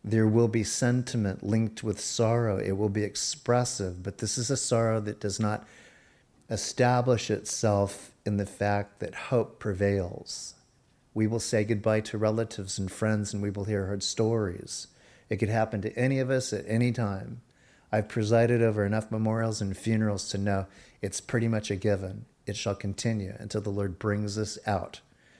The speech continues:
But for me, my comfort, and to deliver it to people, is that they're with the Lord. When their eyes closed, they were translated and they were with him.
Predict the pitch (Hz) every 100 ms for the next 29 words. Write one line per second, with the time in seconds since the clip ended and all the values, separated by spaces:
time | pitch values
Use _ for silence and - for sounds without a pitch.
0 | - _ _ 113 - - 131 151 156 123
1 | 98 113 127 - _ _ _ _ _ 104
2 | 117 143 - 113 107 120 113 - - 107
3 | 104 101 104 117 117 110 - 135 127 131
4 | 123 120 101 98 90 98 98 - - _
5 | _ _ _ _ _ _ 104 101 95 95
6 | 117 117 - 117 101 92 101 120 151 _
7 | _ _ _ _ _ _ _ _ _ -
8 | 107 104 95 98 110 123 127 123 117 -
9 | - 131 135 139 143 139 - - 107 107
10 | 104 98 95 - 127 127 131 120 120 117
11 | 123 110 104 101 98 101 113 - 95 -
12 | 123